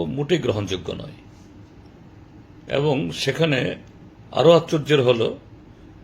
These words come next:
যে কর্মরত পুলিশ সংখ্যায় ভালো সংখ্যক থাকা সত্ত্বেও তারা, যারা এইভাবে আইন ভাঙছেন, আইন হাতে নিয়ে যখন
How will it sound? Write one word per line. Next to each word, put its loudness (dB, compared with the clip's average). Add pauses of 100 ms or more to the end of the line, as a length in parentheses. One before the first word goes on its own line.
(340)
যে 0 (1200)
কর্মরত 2 (140)
পুলিশ -4 (1800)
সংখ্যায় 4 (340)
ভালো 0
সংখ্যক -6
থাকা -4
সত্ত্বেও -6 (840)
তারা, 4 (920)
যারা 2 (180)
এইভাবে 2 (120)
আইন 0
ভাঙছেন, -6 (400)
আইন -4
হাতে -2
নিয়ে 0 (1000)
যখন 0